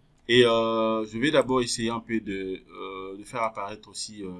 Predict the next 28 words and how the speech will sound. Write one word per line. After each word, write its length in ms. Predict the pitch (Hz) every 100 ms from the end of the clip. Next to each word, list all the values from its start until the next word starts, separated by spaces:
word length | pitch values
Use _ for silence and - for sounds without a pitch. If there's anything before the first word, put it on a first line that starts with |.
| 87 85 _ _ _ _ _ _
l'épaisseur 460 | 101 92 98 113 110
de, 240 | 92 92
des 160 | 92 95
radiers 380 | 90 90 110 139
pour 200 | 139 107
voir 260 | 98 113
d'abord 380 | 107 95 104 101
à 80 | 107
quoi, 380 | - 104 98 - _ -
euh, 180 | 98 98
ça 200 | - 95 92
va 200 | 101 98
se 160 | -
ressembler. 640 | 98 92 92 90 92 120 139
Donc, 220 | 127 104
je 60 | 95
prends 320 | _ 110 101
attribut. 720 | 107 _ 101 90 110 139 165 - _ _ _ _ _ _ _
Je 140 | _ 110
prends 180 | - 127
d'abord 280 | 113 104
attribut, 600 | 98 - 98 90 123 143
euh, 540 | 127 107 104 101 101 101
je 140 | 104
prends 440 | 104 - 113 107 -
panneau 260 | - 101 101
et 140 | 95
F. 340 | 92 120 139